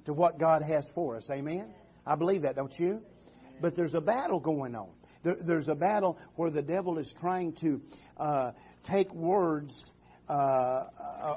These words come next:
uh, that God has for you and replace them. And so we, we, we've gotta be careful. Amen? All right. Go with me to Matthew chapter twenty-six. I want you to be reminded, I know you know this, but I want you to be stirred up in your spirit,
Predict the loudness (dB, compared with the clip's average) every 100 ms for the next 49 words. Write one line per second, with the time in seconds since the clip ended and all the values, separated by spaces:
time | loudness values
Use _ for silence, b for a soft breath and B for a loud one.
0 | -4 -8 -4 -6 2 4 4 2 0 -2
1 | -2 -6 -4 -2 -2 -2 -4 -4 0 0
2 | 0 -2 -8 -8 -8 -12 B B -14 -2
3 | 0 0 2 0 2 -4 -2 -2 -2 -4
4 | -2 -4 -4 -8 -6 -4 -4 -4 -8 -18
5 | -20 -20 -20 -20 _ b b b b 4
6 | 4 4 B 2 6 6 6 4 2 0
7 | 0 0 0 0 -4 0 0 2 0 0
8 | -4 0 0 0 -4 -2 -2 -4 B B
9 | -8 0 2 2 0 0 0 -2 -4 -2
10 | -2 -2 -2 -2 -2 -2 -6 -6 -4 -4
11 | -4 -6 -6 -8 -8 -4 -4 -4 -6 -8
12 | -8 -6 -2 0 -2